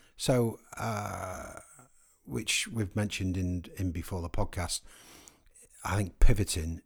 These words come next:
is one of the biggest things for an entrepreneur to solve problems. Because if they don't, they end up, they end up seeing a problem as, as something that stops them, not something to overcome.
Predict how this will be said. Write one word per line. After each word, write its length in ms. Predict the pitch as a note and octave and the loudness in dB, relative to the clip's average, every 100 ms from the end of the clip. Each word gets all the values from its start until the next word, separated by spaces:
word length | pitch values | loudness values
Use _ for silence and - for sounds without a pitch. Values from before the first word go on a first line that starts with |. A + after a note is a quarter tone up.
| - | -8
is 240 | F#2 D#2+ | -8 -4
one 180 | G2 F2+ | -4 -2
of 120 | F2 | -4
the 100 | E2+ - - | -6 -10 2
biggest 380 | G#2 E2+ - - | 2 4 0 0
things 280 | G2 F#2+ G#2 | 0 0 -2
for 160 | - | -4
an 80 | D#2+ | -4
entrepreneur 600 | E2+ F2 - E2 F2 F#2+ | -4 -4 -2 -2 0 -4
to 120 | G2+ - | -6 -6
solve 300 | - E2+ - | -6 -6 2
problems. 580 | F2 F2+ F#2+ G2+ - - _ _ _ _ _ _ _ - | 2 2 -4 -6 -10 -18 _ _ _ _ _ _ _ -16
Because 260 | - - G2 | -6 -2 0
if 140 | G#2 | 0
they 80 | - | 0
don't, 400 | F2 A2+ E2 E2 | 2 4 4 -2
they 100 | G2+ | -2
end 160 | F#2+ F#2+ | 0 -2
up, 100 | E2+ - | -4 -8
they 200 | G#2 G2+ | -2 0
end 160 | G2 F#2+ | 0 -2
up 140 | F#2 | -6
seeing 240 | - G2+ F2+ | -4 -2 -2
a 60 | |
problem 420 | - G#2+ F2 F#2 | -2 -4 -2 -2
as, 280 | F2+ E2+ - - - - - - | -2 -4 -6 -10 -20 -20 -20 -12
as 120 | F#2 | -2
something 400 | - G#2 F#2 F2+ | 0 2 0 -2
that 120 | E2+ F2 | -6 -6
stops 380 | - G2+ - | -2 -2 0
them, 120 | A#2+ A2+ | 2 2
not 180 | F#2 - | 2 0
something 320 | G2+ G2 F#2 | -2 -2 -4
to 120 | F#2 | -2
overcome. 440 | F2 E2+ - G#2 | -2 -4 -2 -2